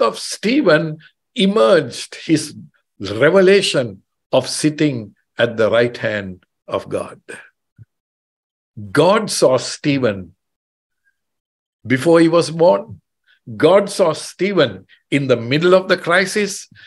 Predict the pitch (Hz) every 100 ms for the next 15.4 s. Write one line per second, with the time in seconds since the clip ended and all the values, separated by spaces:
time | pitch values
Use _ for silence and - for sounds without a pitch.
0 | _ 117 113 98 120 135 139 127 143 143
1 | 123 - - 156 160 151 151 143 147 143
2 | 131 - 123 - 123 113 - 147 143 127
3 | 113 107 - - - - 156 147 139 107
4 | 95 _ _ _ 117 110 107 117 117 104
5 | 101 - 95 - _ _ _ _ _ _
6 | _ _ _ - _ - 233 269 269 -
7 | - 254 - 262 202 147 - - _ 117
8 | 110 220 254 226 - 160 - - 208 226
9 | 143 101 - _ _ - 175 180 - 202
10 | 226 - 190 175 170 160 165 196 - 180
11 | - - 294 311 147 101 - _ _ -
12 | 98 160 190 - 165 147 113 - _ _
13 | 95 92 131 160 156 113 127 101 104 160
14 | 180 151 120 117 131 123 - - 151 143
15 | 110 95 - -